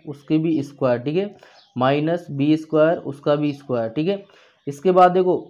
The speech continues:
यहाँ पर जो फॉर्मूला बन रहा है वो बन रहा है हमारा ए स्क्वायर माइनस बी स्क्वायर बराबर a प्लस b into a minus b। तो यहाँ पर हम क्या लिखेंगे, ए स्क्वायर प्लस बी स्क्वायर और ए स्क्वायर माइनस बी स्क्वायर, ये आपका राइट आंसर हो जाएगा।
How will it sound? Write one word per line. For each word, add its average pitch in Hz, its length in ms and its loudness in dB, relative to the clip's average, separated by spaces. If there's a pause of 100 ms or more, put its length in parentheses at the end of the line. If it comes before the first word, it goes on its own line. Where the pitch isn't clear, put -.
यहाँ 135 320 0
पर 165 180 0
जो 160 160 -4
फॉर्मूला 160 480 2
बन 143 220 0
रहा 151 80 6
है 156 60 6
वो 151 100 2
बन 143 160 -2
रहा 143 80 -2
है 147 80 0
हमारा 143 300 -2 (100)
ए 156 260 2
स्क्वायर 156 500 2
माइनस 143 600 -2 (400)
बी 143 260 2
स्क्वायर 147 340 2
बराबर 147 560 2
a 151 100 2 (160)
प्लस 147 340 -4
b 139 140 -4 (140)
into 143 400 -6
a 143 180 0
minus 127 460 -2
b। 117 120 -10 (440)
तो 127 60 -4
यहाँ 135 220 0
पर 160 140 2
हम 160 120 2
क्या 160 120 2
लिखेंगे, 156 380 0
ए 156 240 2
स्क्वायर 156 320 2
प्लस 143 360 -4
बी 160 180 0
स्क्वायर 170 440 -2 (340)
और 135 220 -4
ए 143 100 0
स्क्वायर 147 340 0
माइनस 143 460 -2
बी 135 180 -2
स्क्वायर, 117 360 -6
ये 139 180 0
आपका 151 380 2
राइट 131 340 0
आंसर 143 300 -2
हो 151 80 -2
जाएगा। 147 400 -2